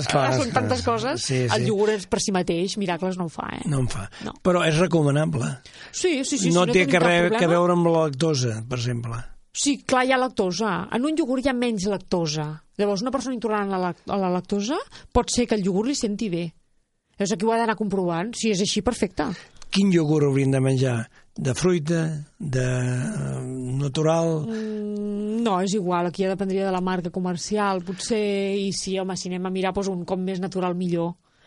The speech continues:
Speaker 2: Saps? Això ara, a vegades, jo què sé, de la Fageda, d'en Jordà,
Speaker 1: Sí.
Speaker 2: coses així, no?
Speaker 1: Si hauria de posar
Speaker 2: Bueno.
Speaker 1: sucre?
Speaker 2: No, quan menys millor, esclar.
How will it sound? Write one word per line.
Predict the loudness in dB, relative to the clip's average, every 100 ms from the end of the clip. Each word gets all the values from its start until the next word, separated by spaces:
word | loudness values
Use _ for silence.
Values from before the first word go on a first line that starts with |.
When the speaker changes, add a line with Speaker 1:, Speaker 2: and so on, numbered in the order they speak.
| _ -10
Speaker 2:
Saps? | -8 -6
Això | -4 -2
ara, | -2
a | -2
vegades, | -2 -2 -4
jo |
què | -8
sé, | -10 -12
de | -16
la |
Fageda, | -16 -10 -4 -4 -2 -4
d'en | -4 -4
Jordà, | -6 -4 -4 -4
Speaker 1:
Sí. | -4 -2
Speaker 2:
coses | 0 -2
així, | -2 -4 -4
no? | -4 -8 -12 -10
Speaker 1:
Si | -2 2
hauria | 4 4
de |
posar | 4 2
Speaker 2:
Bueno. | 2
Speaker 1:
sucre? | 2 0 -2 -2 -8 _ _ _ _ _ _ _
Speaker 2:
No, | -2 -2
quan | 0 0
menys | 0 -2
millor, | -2 -2 -2 -2
esclar. | -4 -4 -4